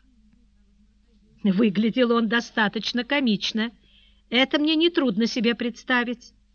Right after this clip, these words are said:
Но в том-то и дело, Тони. Ты относишься ко всему происшедшему — недостаточно юмористически,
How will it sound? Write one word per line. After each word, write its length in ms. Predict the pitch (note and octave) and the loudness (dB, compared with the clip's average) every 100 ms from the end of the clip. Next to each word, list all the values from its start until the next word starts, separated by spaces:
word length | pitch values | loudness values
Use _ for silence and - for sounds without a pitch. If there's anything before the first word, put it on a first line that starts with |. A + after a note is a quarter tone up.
| _ _ _ _ _ - | _ _ _ _ _ -4
Но 120 | G3+ | -2
в 80 | A3+ | -2
том-то 360 | - B3+ B3+ C4+ | -2 0 0 0
и 120 | C4 | 0
дело, 340 | G#3 C4+ B3 | 2 2 2
Тони. 480 | B3 A#3 G3+ D#3+ - _ _ _ _ _ _ _ _ | -2 0 -2 -4 -10 _ _ _ _ _ _ _ _
Ты 100 | - | -2
относишься 760 | B3 B3+ C4 C#4 B3+ D4 - B3 | 0 0 0 0 0 -2 -2 -4
ко 140 | B3+ | -4
всему 320 | - B3+ C4 | -4 -2 -4
происшедшему — 840 | - B3 A#3 - D4+ D4 - F3 - _ _ _ _ _ - | -2 -2 0 0 0 0 -6 -6 -12 _ _ _ _ _ -2
недостаточно 840 | G#3 A3 B3 - C#4 C#4+ - C#4 | 0 2 -2 0 -2 0 -4 -2
юмористически, 1120 | C4+ C4 C4+ C4+ - D#4 - G3 - - - | 0 0 0 -2 0 0 0 -6 -10 -16 -18